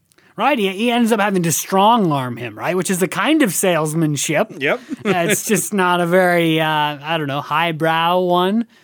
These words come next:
Speaker 1: It seems like a blunt instrument.
Speaker 2: Yep, <laughs> yep.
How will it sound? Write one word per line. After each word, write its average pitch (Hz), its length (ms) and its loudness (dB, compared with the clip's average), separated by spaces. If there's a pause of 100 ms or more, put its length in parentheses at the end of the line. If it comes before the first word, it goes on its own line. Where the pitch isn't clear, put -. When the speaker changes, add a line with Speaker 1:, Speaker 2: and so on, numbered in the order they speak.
(200)
Speaker 1:
It - 60 -18
seems 165 260 0
like 156 200 0
a 151 60 -2
blunt 160 340 0
instrument. 190 560 -2 (1000)
Speaker 2:
Yep, 165 320 -2 (200)
<laughs> - 220 -8
yep. 165 300 -2